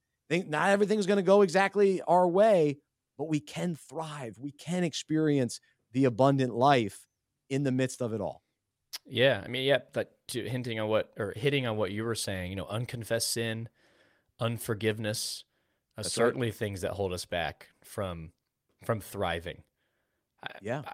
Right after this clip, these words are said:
Speaker 2: I, I've experienced that, seasons where I've had unconfessed sin, um,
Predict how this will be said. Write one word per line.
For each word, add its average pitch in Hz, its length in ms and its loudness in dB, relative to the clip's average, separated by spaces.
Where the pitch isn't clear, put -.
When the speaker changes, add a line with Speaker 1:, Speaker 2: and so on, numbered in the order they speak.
Speaker 2:
I, 117 240 4
I've 113 240 2
experienced 127 640 -2
that, 135 220 2
seasons 110 420 -6
where 104 120 0
I've 107 160 0
had 117 180 -2
unconfessed 113 680 -4
sin, 120 320 -6
um, 92 480 -4